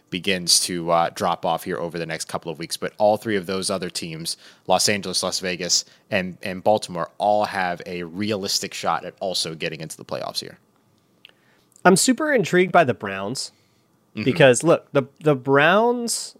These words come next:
Speaker 2: are in last place in the A F C North right now at seven and eight.
Speaker 1: Mm-hmm.
Speaker 2: And you would think that that's, like, a death knell, but hear me out. They play the Steelers and Brown-,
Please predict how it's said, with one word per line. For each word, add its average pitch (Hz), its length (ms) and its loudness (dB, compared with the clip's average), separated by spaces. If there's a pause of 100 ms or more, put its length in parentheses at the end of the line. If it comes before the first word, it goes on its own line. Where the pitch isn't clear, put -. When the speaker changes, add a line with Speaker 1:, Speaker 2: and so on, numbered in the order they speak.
(100)
Speaker 2:
are 143 440 6
in 131 180 -2
last 131 380 2
place 117 480 2
in 135 120 0
the 113 140 2
A 117 60 4
F 117 80 -2
C 143 100 -2
North 104 240 -2
right 101 160 -4
now 95 200 -4
at 87 100 -6
seven 113 240 0
and 113 100 0
eight. 87 220 -8
Speaker 1:
Mm-hmm. - 80 -20 (560)
Speaker 2:
And 123 180 4
you 123 60 2
would 117 140 0
think 226 200 6
that 233 140 -2
that's, 185 180 6
like, 165 140 4
a 127 40 -2
death 131 300 0
knell, 90 300 -6 (680)
but - 200 6 (240)
hear 226 240 6
me 170 160 4
out. - 240 0 (260)
They 160 260 6
play 233 360 4
the 381 80 0
Steelers 233 560 2
and 196 140 4
Brown-, 131 280 4